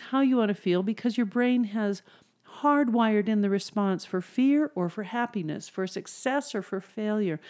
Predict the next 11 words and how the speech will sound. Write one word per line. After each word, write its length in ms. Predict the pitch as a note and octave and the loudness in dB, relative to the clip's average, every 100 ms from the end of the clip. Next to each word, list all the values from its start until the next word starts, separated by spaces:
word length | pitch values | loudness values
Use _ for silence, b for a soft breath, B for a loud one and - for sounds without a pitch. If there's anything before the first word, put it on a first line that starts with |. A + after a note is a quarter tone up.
| B B B | B B B
And 180 | G3+ | -4
if 260 | G3+ A3 A3+ | 0 0 0
it's 240 | A#3+ - b b b b - | -2 -4 b b b b -2
hardwired 560 | B3+ C4+ C4 B3 A#3 | 2 4 4 2 2
in 260 | A3 A3 G#3+ | 2 2 2
for 440 | - G3 F#3 F#3 - | 0 0 2 0 -2
the 140 | F#3 | -6
fear 500 | - A#3 A3 A3 G#3 | -4 0 2 4 2
or 60 | E3+ | 0
the 80 | |
failure 720 | E3 G#3 G#3 G3+ G3+ G3+ G3+ | -4 -6 -2 0 0 -2 -4